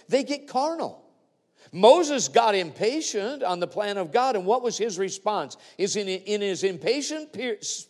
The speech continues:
spirit, he killed an Egyptian. Amen? Peter got impatient about the whole plan of God. He cut off a, uh, the servant of the high priest's ear. Ear. I-, I-, impatient people are not godly people.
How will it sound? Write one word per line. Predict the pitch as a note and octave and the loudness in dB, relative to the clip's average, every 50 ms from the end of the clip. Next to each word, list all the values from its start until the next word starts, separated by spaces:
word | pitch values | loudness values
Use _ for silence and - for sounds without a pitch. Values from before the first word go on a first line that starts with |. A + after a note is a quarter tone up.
| _ _ | _ _
spirit, | - - - - C#4 D4+ C#4+ G3+ D3 C#3+ C#3+ - - - - | -12 -10 -8 -4 -2 2 2 2 2 2 -2 -8 -14 -10 -6
he | B3 B3+ | -6 -4
killed | - - - D4 E4 D#4 A3+ G#3 | -2 0 2 2 2 4 4 4
an | G#3 | 4
Egyptian. | A3 A3+ F#3+ C#3+ F3 C4 D#4 D#4 - - - C#4 A3+ - F3 - _ _ _ _ _ _ _ _ _ _ _ _ - | 4 2 -2 -2 -2 -2 -2 -2 -4 -6 -6 -6 -6 -8 -10 -18 _ _ _ _ _ _ _ _ _ _ _ _ -4
Amen? | D#3+ E3 D#3+ E3 E3+ G#3 C4+ E4 D4+ - - - - - | -2 -2 0 0 0 0 0 -2 -6 -10 -20 -20 -8 0
Peter | - A#3+ C4+ D4+ F4+ F4+ | 4 4 6 6 6 8
got | - C4+ B3 A#3 | 10 10 10 10
impatient | A3 G#3 F#3+ C#3 F#3 G3+ G3+ G3+ - - C#4 C4 | 8 6 2 0 0 2 2 2 0 -2 -2 -2
about | A3+ F3 F#3 F#3 F3+ F3+ | 2 6 6 6 6 6
the | F#3+ E3 | 4 4
whole | E3 G3+ G3+ E3+ | 6 4 4 4
plan | - G#3 G3+ G3+ G3 F#3+ | 2 2 2 2 0 0
of | F3+ E3+ | 2 4
God. | G3+ G#3 A#3 - D4 - - - - | 4 6 6 4 4 0 -8 -6 -4
He | - A#3+ | -4 -2
cut | - - A#3 A#3+ | 4 6 6 8
off | A#3 A3+ A#3+ B3+ - A3 | 8 8 6 6 6 4
a, | G3 F3 - - - - - - - | 2 2 2 -2 -10 -20 -18 -4 0
uh, | F#3 F#3 F3 E3+ | 0 2 2 0
the | E3+ F#3+ | -2 -2
servant | F3+ - B3+ B3+ A#3+ G#3+ A3 | 2 4 6 6 6 6 4
of | G#3+ | 2
the | A3 G3+ | 4 4
high | F#3+ A3+ A#3 A#3 | 4 4 2 0
priest's | - G#3+ B3+ B3 - - | -2 -4 -4 -2 -2 -2
ear. | C#4 D4 C4+ D#3 G#2+ - - - - _ _ _ | -4 -4 -4 -6 -8 -10 -14 -20 -20 _ _ _
Ear. | A3+ C#4 D4 C4 G3 C3+ - - - - - | -4 2 4 4 4 4 2 -6 -16 -10 -6
I-, | G3+ | -6
I-, | G#3 G3 - G3+ G#3 G#3 - _ - - | -6 -6 -8 -14 -16 -16 -16 _ -6 -4
impatient | A#3+ C4 B3+ A3+ - - B3 D#4+ F4+ E4+ - - E4 D#4+ B3 - | -2 -2 -2 -2 -2 0 2 2 2 2 0 0 -2 -2 -2 -2
people | G3 D#4 F4 - C#4+ B3+ G#3+ | 0 2 2 4 4 4 4
are | G#3 G3 | 4 4
not | G3 A3 B3 A3+ F3+ | 2 2 0 0 2
godly | F3 G#3 G3+ F#3+ D#3 D#3+ E3+ | 4 4 4 4 0 -2 -4
people. | E3 E3+ G3 - F#4+ - - G3 D3 A2 - | -4 -4 -4 -4 -4 -2 -2 -2 -2 -2 -4